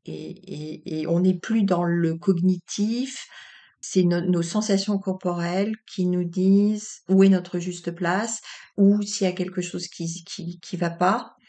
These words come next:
heu, qu'il y a quelque chose qui se passe, on devient un espèce de, de caisse de résonance.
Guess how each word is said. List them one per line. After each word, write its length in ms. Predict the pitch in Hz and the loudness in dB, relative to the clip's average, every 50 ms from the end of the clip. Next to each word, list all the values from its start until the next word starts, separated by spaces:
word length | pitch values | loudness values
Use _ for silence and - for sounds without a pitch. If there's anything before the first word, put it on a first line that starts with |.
| _ _ _ _ _ _ - - | _ _ _ _ _ _ -4 -2
heu, 220 | 180 175 170 170 | 0 0 0 0
qu'il 140 | 165 170 - | -2 -2 -4
y 80 | 160 | -2
a 40 | 165 | -2
quelque 220 | 190 180 175 - 185 | -2 -6 -2 -4 -2
chose 220 | 190 196 190 190 | 0 0 -2 -2
qui 120 | - - | -2 -8
se 100 | 190 - | -10 -8
passe, 340 | - - 190 196 208 - - 185 | -4 0 0 0 0 0 -2 0
on 80 | 170 | 0
devient 300 | 170 170 170 165 170 185 | 2 2 2 2 2 2
un 200 | 185 180 175 170 | 2 2 0 0
espèce 520 | 170 170 165 - - 180 180 175 170 170 165 | -2 -2 -4 -4 0 2 2 2 0 -2 -4
de, 340 | - 165 165 160 160 160 160 | -4 -2 -2 -2 -4 -6 -4
de 80 | - 165 | -6 -6
caisse 260 | 165 - 208 202 180 | 0 2 2 4 4
de 80 | 185 180 | 4 2
résonance. 680 | 180 180 180 180 180 180 180 190 226 220 - - - | 2 2 2 2 0 0 0 -2 -4 -6 -8 -14 -16